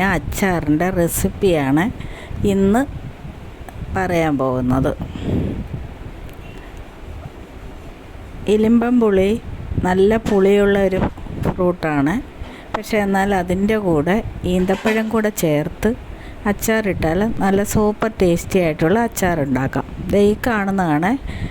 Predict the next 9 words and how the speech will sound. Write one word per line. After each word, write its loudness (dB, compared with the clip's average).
ചെമ്മീൻ 2
പുളി 4
അഥവാ 2
ഇലിമ്പൻ 2
പുളി. 4
ഇത് 2
നല്ല 4
വൃത്തിയായിട്ട് 0
കഴുകിയെടുത്ത് 2